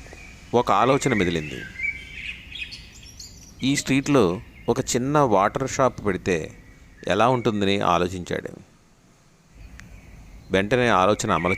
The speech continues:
చేశాడు. ఆ వీధిలో ఒక చిన్న వాటర్ బాటిల్ షాప్ పెట్టాడు. మూడు నెలల్లో పది వేల రూపాయలు సంపాదించాడు.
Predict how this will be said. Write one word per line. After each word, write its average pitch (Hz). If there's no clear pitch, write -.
చేశాడు. -
ఆ 117
వీధిలో 131
ఒక 113
చిన్న 123
వాటర్ 110
బాటిల్ 120
షాప్ -
పెట్టాడు. 80
మూడు 113
నెలల్లో 101
పది 85
వేల 85
రూపాయలు 92
సంపాదించాడు. 78